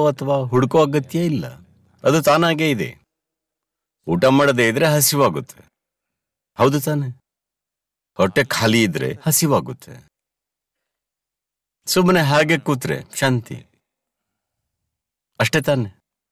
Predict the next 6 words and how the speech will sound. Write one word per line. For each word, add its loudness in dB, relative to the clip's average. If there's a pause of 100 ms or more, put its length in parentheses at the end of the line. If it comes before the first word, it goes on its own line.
(160)
ಅದನ್ನೇಕೆ 4
ಹುಡುಕಬೇಕು? 4 (3250)
ಹಸಿವನ್ನು 4
ಹುಡುಕಿ 4
ಯಾರೂ 2
ಹೋಗಲ್ಲ, 0